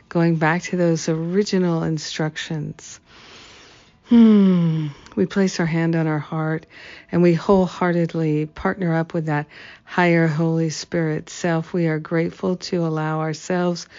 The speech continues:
to fully live the love that we are intending to live and to share. We are grateful.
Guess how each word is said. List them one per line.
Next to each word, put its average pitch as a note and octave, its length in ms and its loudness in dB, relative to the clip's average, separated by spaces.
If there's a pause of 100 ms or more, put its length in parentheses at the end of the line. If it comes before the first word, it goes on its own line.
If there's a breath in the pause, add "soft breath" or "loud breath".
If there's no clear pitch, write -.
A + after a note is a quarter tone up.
(480 loud breath)
to F3 400 4
fully F3+ 840 2
live F3+ 540 0 (140)
the E3+ 140 0
love D3+ 720 -4 (100)
that E3+ 180 -6
we D#3+ 520 -2 (520 loud breath)
are E3 500 2 (100)
intending E3 1080 -2 (720 soft breath)
to E3 240 -2
live F3 420 0
and D#3+ 220 -4
to D#3+ 100 -8
share. D#3 720 -6 (200)
We F3+ 180 0
are D#3+ 120 0
grateful. D#3 720 -6